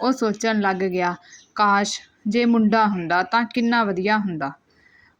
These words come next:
ਉਸ ਦੀ ਚੁੱਪੀ ਪ੍ਰੇਰਨਾ ਦੇ ਲਈ ਸਜ਼ਾ ਬਣ ਗਈ। ਉਹ ਪ੍ਰੇਰਨਾ ਨਾਲ ਗੱਲ ਘੱਟ ਕਰਨ ਲੱਗ ਗਿਆ। ਪ੍ਰੇਰਨਾ ਨੇ ਹਿੰਮਤ ਨਹੀਂ ਹਾਰੀ। ਉਹ ਸਵੇਰੇ ਉੱਠਦੀ, ਘਰ ਦਾ ਕੰਮ ਕਰਦੀ, ਦੀਆ ਨੂੰ ਸੰਭਾਲਦੀ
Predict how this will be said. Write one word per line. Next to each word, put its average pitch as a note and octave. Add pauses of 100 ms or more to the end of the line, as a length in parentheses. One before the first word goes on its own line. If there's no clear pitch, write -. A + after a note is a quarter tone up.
(140)
ਉਸ C4+
ਦੀ C#4
ਚੁੱਪੀ A3
ਪ੍ਰੇਰਨਾ A3+
ਦੇ A3+
ਲਈ F#3
ਸਜ਼ਾ A3+
ਬਣ F3+
ਗਈ। D3+ (500)
ਉਹ A#3+
ਪ੍ਰੇਰਨਾ G#3+
ਨਾਲ F#3 (440)
ਗੱਲ G#3+
ਘੱਟ B3+
ਕਰਨ G#3
ਲੱਗ E3+
ਗਿਆ। D#3 (400)
ਪ੍ਰੇਰਨਾ A3+
ਨੇ G3+ (120)
ਹਿੰਮਤ B3
ਨਹੀਂ G3+
ਹਾਰੀ। D#3+ (480)
ਉਹ B3+
ਸਵੇਰੇ A3
ਉੱਠਦੀ, G3 (440)
ਘਰ C4
ਦਾ G#3+
ਕੰਮ G#3
ਕਰਦੀ, F3 (340)
ਦੀਆ A3+
ਨੂੰ A#3
ਸੰਭਾਲਦੀ A3